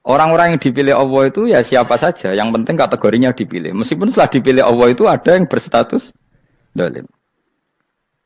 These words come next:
Nah, kenapa tetap dipilih Allah? Ya karena dia punya status.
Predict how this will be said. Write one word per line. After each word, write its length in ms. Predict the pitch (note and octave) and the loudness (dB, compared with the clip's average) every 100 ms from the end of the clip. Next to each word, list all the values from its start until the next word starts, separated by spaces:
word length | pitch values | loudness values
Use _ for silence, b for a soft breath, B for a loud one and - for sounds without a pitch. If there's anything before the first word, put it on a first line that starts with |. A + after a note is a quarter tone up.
| _ _ _ _ _ _ | _ _ _ _ _ _
Nah, 160 | B2 B2+ | -4 0
kenapa 320 | G3 A#3 A#3 | 4 4 2
tetap 320 | G#3 G3+ F3+ | 0 0 0
dipilih 320 | D3+ D#3 C#3+ | 0 0 2
Allah? 400 | C3 B2 C#3 F3+ | 4 4 4 4
Ya 20 | F3+ | 4
karena 460 | F#3 G#3+ A#3+ G3+ - - - | 2 2 0 -2 -10 -20 -2
dia 240 | - - | 0 0
punya 240 | A3 G#3 | 0 -4
status. 560 | - - - - - - | -2 -4 -4 -8 -16 -20